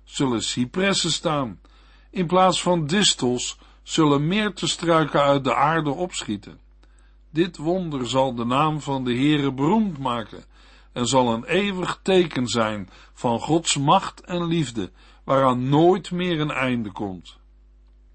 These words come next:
Jezus Christus kon zich aan het kruis laten slaan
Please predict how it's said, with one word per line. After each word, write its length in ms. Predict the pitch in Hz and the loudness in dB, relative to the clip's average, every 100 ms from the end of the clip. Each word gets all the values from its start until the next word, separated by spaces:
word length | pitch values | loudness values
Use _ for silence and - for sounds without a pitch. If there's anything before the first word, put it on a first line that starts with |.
| _ - _ _ _ _ _ | _ -20 _ _ _ _ _
Jezus 520 | 123 127 131 131 123 | -2 0 0 -2 -2
Christus 640 | 156 160 - 90 - - _ _ _ _ | -2 -2 -2 -8 -12 -14 _ _ _ _
kon 240 | 170 185 | 0 0
zich 280 | 175 170 156 | 0 -4 -4
aan 160 | 165 151 | -6 -4
het 160 | 135 | -4
kruis 420 | - 143 165 170 | -2 0 0 0
laten 340 | 156 156 143 117 | -2 -2 -4 -6
slaan 540 | - 151 143 98 90 | -2 0 0 -2 -10